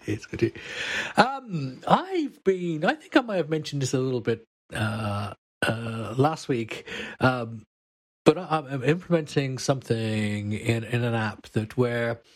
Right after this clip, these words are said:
uh, this particular screen has got to, um,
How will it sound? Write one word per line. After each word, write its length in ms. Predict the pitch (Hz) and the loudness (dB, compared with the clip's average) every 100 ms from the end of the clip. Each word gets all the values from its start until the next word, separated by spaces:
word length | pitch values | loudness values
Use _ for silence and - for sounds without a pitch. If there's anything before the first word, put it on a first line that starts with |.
| - - - - - | -16 -14 -14 -16 -4
uh, 560 | 117 117 117 113 110 113 | 0 0 0 0 -2 -2
this 240 | 117 143 - | 2 0 0
particular 420 | - 190 185 151 | -4 -2 2 0
screen 1000 | - - - 120 117 113 104 101 98 101 - | 0 -6 0 0 0 -2 -2 -2 -4 -6 0
has 300 | 131 113 - | 0 0 0
got 300 | 131 127 - | 0 0 -4
to, 520 | - 117 110 110 107 - _ - - - - - _ _ _ _ _ - | 2 2 2 -2 -4 -8 _ -20 -20 -20 -20 -20 _ _ _ _ _ -6
um, 440 | - 127 117 107 | 0 0 0 -6